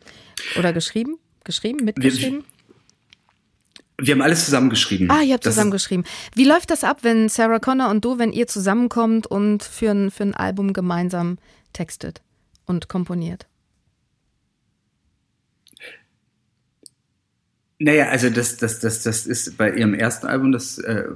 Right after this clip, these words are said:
Speaker 2: bei Muttersprache war das, das, ähm, ich hab am ersten Juli Geburtstag und am dritten Juli waren wir verabredet, nee, am zweiten Juli waren wir verabredet und ich war noch so verkatert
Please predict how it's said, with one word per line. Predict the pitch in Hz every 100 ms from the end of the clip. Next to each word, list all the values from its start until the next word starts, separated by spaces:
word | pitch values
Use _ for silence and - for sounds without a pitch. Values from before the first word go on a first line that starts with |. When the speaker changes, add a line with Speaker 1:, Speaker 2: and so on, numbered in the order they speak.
| -
Speaker 2:
bei | 98
Muttersprache | 98 113 151 143 - 104 120 127
war | 117
das, | 117 117 - - 113
das, | 113 113
ähm, | - 113 107 104 107 - - - _ -
ich | -
hab | 120 - -
am | 117 113
ersten | 123 127 - 131
Juli | 127 135 135
Geburtstag | 120 - 110 139 - - 165 170 170 -
und | 123 120 120
am | 113 110
dritten | 113 139 139
Juli | 135 135 123
waren | 120
wir | 113
verabredet, | 113 - 120 - 139 151 160 -
nee, | 127
am | 113
zweiten | 113 123 139
Juli | 131 123
waren | 117
wir | 113
verabredet | - - 113 131 139 143 -
und | 110
ich | -
war | 107
noch | 107 -
so | 107 113 117
verkatert | - 127 - 117 139 - 117 131